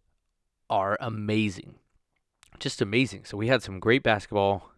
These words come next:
getting played on both Saturday and Sunday. And, uh, you know, without further ado, we'll kinda just go through each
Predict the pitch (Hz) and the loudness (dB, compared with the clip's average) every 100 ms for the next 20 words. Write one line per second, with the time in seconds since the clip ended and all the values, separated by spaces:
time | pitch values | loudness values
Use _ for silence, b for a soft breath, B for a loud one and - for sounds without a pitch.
0 | _ - 101 101 - 101 98 98 - 98 | _ -8 -6 -8 -4 0 2 0 -6 -6
1 | 98 95 95 101 - - 101 101 95 - | -4 -4 -2 -2 -2 0 2 4 2 0
2 | 113 139 127 - 95 98 98 98 B B | 0 0 0 -4 -4 -2 -2 -4 B B
3 | B B B 117 113 113 110 107 104 _ | B B B 2 6 8 8 6 4 _
4 | 123 113 101 113 131 127 139 127 101 160 | -2 0 0 0 0 -2 -4 -4 -4 -4
5 | 127 - 127 113 104 113 117 127 120 110 | -4 -2 -2 -4 -2 0 0 0 0 0
6 | 117 _ - 117 123 - | -4 _ -4 -4 -4 -10